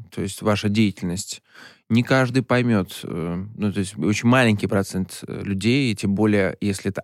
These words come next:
альфа, если это доминирующий мужчина, да, статусный, захочет ли он, э, даму, которая работает?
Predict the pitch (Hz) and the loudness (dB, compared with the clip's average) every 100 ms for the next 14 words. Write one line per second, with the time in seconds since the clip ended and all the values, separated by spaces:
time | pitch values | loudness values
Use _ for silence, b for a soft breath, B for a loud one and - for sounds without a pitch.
0 | - 95 92 - 82 - 98 - 101 101 | -2 -2 -2 -6 -8 -8 -10 -10 -2 2
1 | 104 104 98 95 95 101 - 135 117 113 | 4 4 2 -2 -4 -4 -2 -4 -4 -6
2 | 110 113 - - 98 95 - - 98 101 | -6 -6 -6 -2 -2 -2 -12 -10 -10 -10
3 | B B B B B B B - 95 - | B B B B B B B -2 -2 -2
4 | 156 - - 101 95 95 95 98 - - | -6 -6 -2 0 2 0 -4 -10 -12 -4
5 | 98 95 95 92 104 98 95 92 98 - | 0 0 0 2 2 2 2 -2 -4 -10
6 | - 95 98 95 95 95 92 - 98 - | -6 -4 -2 0 0 -2 -6 -8 -12 -12